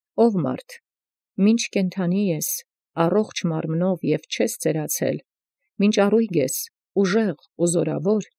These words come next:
մինչ մտքիդ խոկումն արթուն է ու պայծառ, և մինչ չի ժամանել մահվան խավարը, այժմ են իսկ հիշիր քո Արարչին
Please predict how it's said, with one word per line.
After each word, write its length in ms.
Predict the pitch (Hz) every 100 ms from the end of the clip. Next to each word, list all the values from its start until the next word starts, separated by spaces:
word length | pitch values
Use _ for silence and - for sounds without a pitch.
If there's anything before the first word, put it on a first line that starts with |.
| _ _ _ _ _
մինչ 280 | 190 208 226 -
մտքիդ 400 | 185 - 214 208
խոկումն 500 | 202 185 180 202 185
արթուն 480 | 170 - - 214 196
է 120 | 156 143 _
ու 140 | 175
պայծառ, 600 | 180 160 151 196 202 220 _ _ _ _ _ _
և 220 | 180 190 175
մինչ 200 | 202 208
չի 240 | - 262
ժամանել 480 | 202 185 180 185 196
մահվան 440 | 185 165 170 180
խավարը, 560 | 170 - 165 185 208 170 165 _ _ _ _ _
այժմ 300 | 175 190 196
են 120 | 214 214
իսկ 220 | 202 -
հիշիր 460 | 214 - 220 202 -
քո 180 | - 185
Արարչին 680 | 185 180 - - 180 147